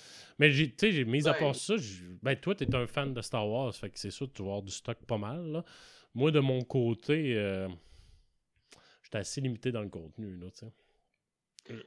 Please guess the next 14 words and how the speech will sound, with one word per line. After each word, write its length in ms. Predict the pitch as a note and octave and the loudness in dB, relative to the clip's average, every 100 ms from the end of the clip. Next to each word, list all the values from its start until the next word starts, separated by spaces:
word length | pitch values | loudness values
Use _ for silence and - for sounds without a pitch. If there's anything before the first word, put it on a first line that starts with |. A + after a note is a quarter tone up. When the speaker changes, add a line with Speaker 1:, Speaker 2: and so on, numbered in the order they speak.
| - | -4
Speaker 2:
Ben, 100 | E3 D#3 C#3+ | 0 0 -2
écoute, 280 | C#3+ F#3 | -6 -4
euh, 120 | D3+ C#3+ | -4 -4
j'ai, 180 | D3+ D#3 | -6 -12
j'ai 160 | D3 | -12
écrit 220 | C#3+ - | -16 -14
mon 180 | D#3 D3 | -8 -8
petit 100 | C3+ | -8
commentaire 560 | D#3+ C#3+ C#3 D#3 D#3 D3 | -8 -6 -4 -2 -2 -2
après, 260 | C3 C#3+ | -6 -6
là, 280 | E3 E3+ E3 | -4 -4 -6
c'était 420 | E3 C3 C3+ C3+ | -8 -6 0 0
contenu 460 | C3+ C#3+ C#3 E3+ F3+ | 0 -2 -4 -4 -6
bof. 540 | D3+ B2+ B2+ C3 - | -4 -2 0 -2 -10